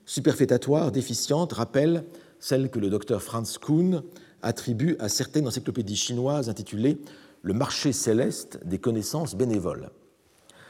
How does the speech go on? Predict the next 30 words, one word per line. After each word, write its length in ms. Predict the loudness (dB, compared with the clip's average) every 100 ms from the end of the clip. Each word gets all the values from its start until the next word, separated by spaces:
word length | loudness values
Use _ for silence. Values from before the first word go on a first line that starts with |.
| -20 -16 -2
Et 80 |
dans 100 | 4
les 80 | 6
pages 220 | 8 6
lointaines 340 | 6 4 6 4
de 80 | 2
ce 160 | 0
livre, 320 | 2 2 0 2
il 100 | 2
est 120 | 4
écrit 340 | 2 0 -2
que 120 | 2 4
les 200 | 6 6
animaux 360 | 6 6 4
se 100 | 4
divisent 400 | 4 4 2 0 2
en 320 | 2 2 -10 -20 -2
petit 320 | 0 0 0
a, 220 | -2 -4 -20 -20 _ -6
appartenant 600 | -2 -2 -2 -2 -2 -4
à 80 | -6
l'empereur, 560 | -6 -6 -6 -8 -8 -20 _ _ _ _ -4
petit 220 | -2 0
b, 200 | -2 -2 -6
embaumé, 480 | -2 4 4 2 -6 -14 -20 -20 -6
petit 200 | -4 -4
c, 300 | -6 -8 -10 -8
apprivoisé, 720 | -6 -2 -2 2 2 0 -10 -16 _ _
petit 240 | -6 -4 -4
d, 240 | -4 -6